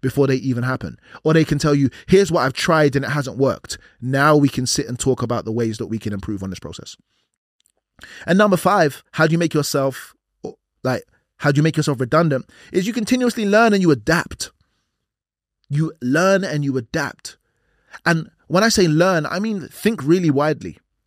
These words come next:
Pardon me. I had to, um, I had to learn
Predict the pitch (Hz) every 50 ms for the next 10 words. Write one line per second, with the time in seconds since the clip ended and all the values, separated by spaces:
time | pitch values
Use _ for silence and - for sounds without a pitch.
0 | _ _ _ _ _ _ _ _ _ _ _ _ _ _ _ _ _ _ _ _
1 | _ _ _ _ _ _ _ _ _ _ _ - - - - _ _ _ _ _
2 | _ - 160 156 156 147 151 127 95 - _ _ _ - 147 170 190 196 202 196
3 | 165 - - 170 165 160 160 156 151 - - - 143 143 143 139 135 135 135 131
4 | 143 _ _ _ _ _ _ _ _ _ _ _ _ _ _ _ _ _ _ _
5 | _ _ _ _ _ _ 127 143 175 180 170 190 175 - - 147 135 131 131 131
6 | 127 131 143 160 175 190